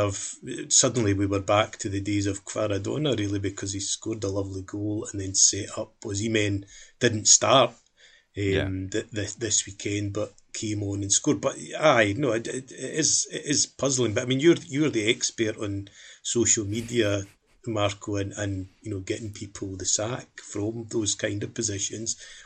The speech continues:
Speaker 1: What, what was your take on, what was your take on it? How did you feel it was handled?
Speaker 2: Uh, off, I thought it was handled terribly. I mean, I've no idea if the Napoli person is still in a job, but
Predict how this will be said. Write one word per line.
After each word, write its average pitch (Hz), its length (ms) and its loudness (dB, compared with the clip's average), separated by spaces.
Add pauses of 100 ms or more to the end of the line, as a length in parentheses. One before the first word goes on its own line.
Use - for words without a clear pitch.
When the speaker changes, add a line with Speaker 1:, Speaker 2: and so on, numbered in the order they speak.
Speaker 1:
What, 139 320 2
what 131 260 2
was 120 160 4
your 120 120 -2
take 117 460 2
on, 101 280 -2
what 113 160 -2
was 101 180 -6
your 147 140 -2
take 131 380 -2
on 98 140 -2
it? 98 40 -2
How 101 60 0
did 104 200 -6
you 113 140 -8
feel 120 380 -4
it 113 80 -2
was 104 180 -4
handled? 98 600 -10 (720)
Speaker 2:
Uh, 87 220 -10
off, 104 400 0
I 76 160 -4
thought 85 220 -8
it 82 60 -10
was - 180 -16 (120)
handled 73 360 -8
terribly. 80 480 -8
I 78 40 -6
mean, 85 160 0
I've 80 120 0
no 95 180 2
idea 73 240 -4
if 71 100 -12
the 80 80 -16
Napoli 73 380 -12
person 76 380 -12
is 69 80 -16
still 73 260 -16
in 71 140 -16
a 71 60 -20
job, 82 380 -10
but 62 320 -14